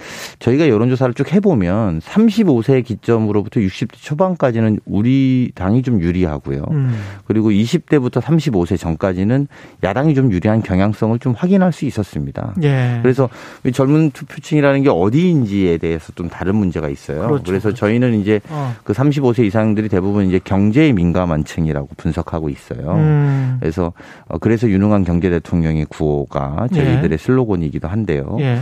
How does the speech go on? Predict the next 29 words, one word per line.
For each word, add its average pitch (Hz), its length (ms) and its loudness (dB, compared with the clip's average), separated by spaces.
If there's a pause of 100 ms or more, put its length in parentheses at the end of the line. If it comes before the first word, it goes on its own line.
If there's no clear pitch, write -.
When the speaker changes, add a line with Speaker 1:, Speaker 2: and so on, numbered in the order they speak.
(240)
Speaker 1:
이게 92 100 -2
경제에 110 380 2
민감한 110 560 2
층들이 104 400 0
투표장에 123 420 -2
많이 82 260 0
나오는 78 400 -2
것, 76 200 -2 (180)
저희는 117 300 2
Speaker 2:
음. - 20 4
Speaker 1:
이제 98 100 4
이렇게 139 320 2
보면은, 147 480 2 (220)
근데 - 140 0
그건 165 260 2
확인할 190 340 4
수가 156 220 2
없잖아요. 92 420 0 (180)
<laughs> 302 100 2
그래서 131 340 2 (380)
그거는 156 360 2
어떤 160 300 0
분들이 147 300 2
경제에 127 320 2
민감한지 113 400 2
Speaker 2:
그렇죠, 170 160 4
그렇죠. 98 180 2
Speaker 1:
이게 117 200 4
제가 110 300 2